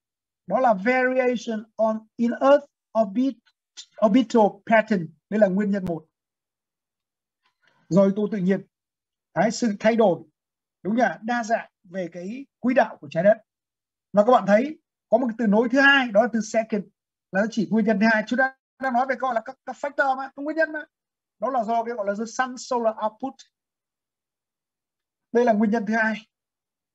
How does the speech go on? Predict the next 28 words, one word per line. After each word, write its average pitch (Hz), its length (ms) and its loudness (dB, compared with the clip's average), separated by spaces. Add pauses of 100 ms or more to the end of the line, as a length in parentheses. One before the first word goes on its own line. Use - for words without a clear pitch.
(1700)
Và 220 120 2
các 254 60 -10
bạn 240 180 -4
có 254 60 -4
nhìn 269 220 -4
thấy 254 280 0 (400)
một 208 100 -8
cái 254 120 -6
từ 254 80 -4
nối 214 260 0
tiếp, 294 180 0
đó 233 100 -8
là 254 100 -8
another 254 680 -2
natural 240 520 -6
cause 262 300 -4
of 226 60 -6 (100)
climate 233 340 -4
change 240 260 -2 (340)
is 247 240 -2 (200)
volcanic 233 680 0
activity. 208 680 -6 (260)
Đây 214 120 0
là 220 60 8
nguyên 190 200 -2
nhân 202 140 -8
thứ 202 80 -12
ba. 196 320 -8